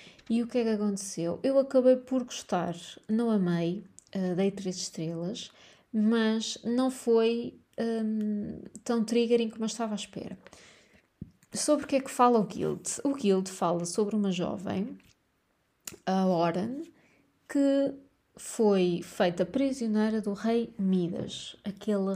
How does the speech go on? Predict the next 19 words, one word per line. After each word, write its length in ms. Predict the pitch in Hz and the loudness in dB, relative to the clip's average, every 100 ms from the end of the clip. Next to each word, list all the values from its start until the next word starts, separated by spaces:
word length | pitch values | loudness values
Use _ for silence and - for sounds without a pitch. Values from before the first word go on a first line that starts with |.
| 190 | -2
rei 200 | 202 190 | 0 -2
que, 300 | 196 - - | -4 -10 -4
hum, 720 | 190 185 180 175 170 165 175 - - - - _ _ | -2 0 0 -2 -4 -4 -8 -10 -16 -20 -20 _ _
te-, 100 | - | -4
eh, 320 | - 202 196 | 0 2 2
transforma 500 | 196 202 208 214 208 202 | 2 0 2 2 2 2
em 120 | 208 | 2
ouro 160 | 208 | 0
tudo 260 | 202 208 196 | 0 -2 -2
aquilo 320 | 190 202 196 | -2 -2 -2
em 60 | 190 | -2
que 80 | 190 | -4
toca, 440 | - 277 277 302 302 _ - - | -2 -2 -2 -6 -8 _ -18 -6
esse 280 | 175 175 180 | -4 -4 -4
mesmo. 400 | 220 240 247 - - _ _ | -2 -4 -6 -14 -20 _ _
Ela 340 | - 208 196 190 | -2 0 0 -2
foi 220 | 190 214 | -2 -2
feita 440 | 214 208 202 190 | 0 -2 0 -4
prisioneira 840 | 185 185 180 175 180 175 170 196 | -4 -2 0 0 -2 -2 -4 -6